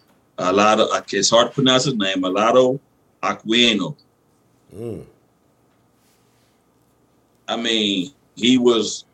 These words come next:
Speaker 1: he was sold into the slave trade, and he bought his freedom. Now, he, he learned how to speak multiple different languages. This was in the seventeen hundreds.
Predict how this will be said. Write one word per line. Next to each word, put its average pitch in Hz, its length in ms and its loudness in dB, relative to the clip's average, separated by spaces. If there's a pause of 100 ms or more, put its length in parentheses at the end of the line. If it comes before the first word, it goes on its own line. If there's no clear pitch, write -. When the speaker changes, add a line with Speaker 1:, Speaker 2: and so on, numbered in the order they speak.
(1120)
Speaker 1:
he 131 100 -6
was 113 180 -4
sold 139 280 2
into 131 180 -2
the 110 100 -6
slave 107 420 -2
trade, 73 380 -12 (960)
and 104 160 -8
he 104 120 -8
bought 117 520 0 (580)
his 98 200 -4
freedom. 98 580 -4 (920)
Now, 92 420 -2 (200)
he, 101 520 -2 (140)
he 107 200 -6
learned 117 260 2
how 104 120 2
to 98 60 -2
speak 101 340 -6
multiple 110 460 -4
different 82 340 -4
languages. 113 640 -2
This 110 180 -6
was - 120 -6
in 95 80 0
the 87 80 -2
seventeen 85 560 -4
hundreds. 117 680 -2